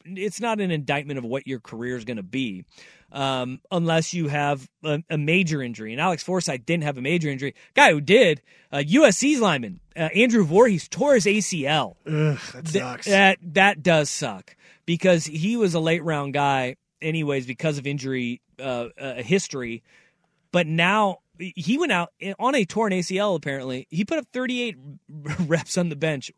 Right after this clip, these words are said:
Speaker 1: after he tore his A C L.
Speaker 2: Man, all right. <laughs>
Speaker 1: Uh, but that, that's gonna be, that's a tough one for him, and, and that sucks for him. That sucks big time,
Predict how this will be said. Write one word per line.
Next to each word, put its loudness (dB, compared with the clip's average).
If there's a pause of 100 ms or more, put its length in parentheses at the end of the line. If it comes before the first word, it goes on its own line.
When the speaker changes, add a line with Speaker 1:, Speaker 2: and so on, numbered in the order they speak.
(360)
Speaker 1:
after 0
he -6
tore -6
his -8
A -6
C -10
L. -16
Speaker 2:
Man, -6 (140)
all -12
right. -6 (200)
<laughs> -6 (1040)
Speaker 1:
Uh, 0
but 0
that, -2
that's -2
gonna 0
be, -4
that's -2
a -8
tough -10
one -10
for -12
him, -10
and, -12
and -6
that -4
sucks -10
for -18
him. -20 (600)
That -4
sucks -4
big -8
time, -8